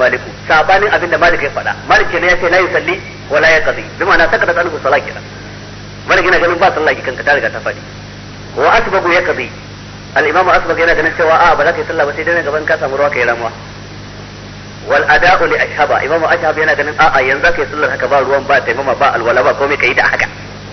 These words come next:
Ta yi dan saboda la yukallifu Allahu nafsan. Wannan shine wus'aha. Abin da kake da iko kenan. To saboda haka matukar lokacin da zai rana za ta faɗi saura minti uku,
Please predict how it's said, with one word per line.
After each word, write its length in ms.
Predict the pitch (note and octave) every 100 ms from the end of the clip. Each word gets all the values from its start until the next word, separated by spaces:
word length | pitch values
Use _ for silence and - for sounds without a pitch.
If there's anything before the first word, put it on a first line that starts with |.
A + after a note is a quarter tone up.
| - - - - - -
Ta 120 | C#3 C#3
yi 80 | C3+
dan 140 | D3
saboda 240 | D#3+ D3
la 100 | C#3+ D3+
yukallifu 300 | C#3 D3+ C#3+
Allahu 220 | C3+ C#3+
nafsan. 280 | C#3+ D3+ D3+ - - - - - - - - - G#2+
Wannan 260 | D3 D3 C#3+
shine 160 | C#3+
wus'aha. 500 | B2+ C#3 - B2+ A2 G2+ - - - - - - - - - - - - - - - D3+ - - - - -
Abin 180 | D3 F3
da 60 |
kake 160 | E3+ E3
da 60 | D3
iko 180 | D3 C#3+
kenan. 180 | A#2 - - - - - - - - - - - - - - -
To 80 | -
saboda 240 | F#3+ G#3+
haka 160 | - E3
matukar 380 | F#3+ G#3 G#3+ G#3+ - - -
lokacin 400 | G3 A3+ F#3 G3
da 60 | D#3+ F#3
zai 100 | F#3 -
rana 220 | F3 F#3+ F#3+
za 60 | G3
ta 80 | F#3
faɗi 240 | F3+ F3 E3+
saura 200 | F3+ F3+
minti 220 | F#3 - D#3+
uku, 200 | F3+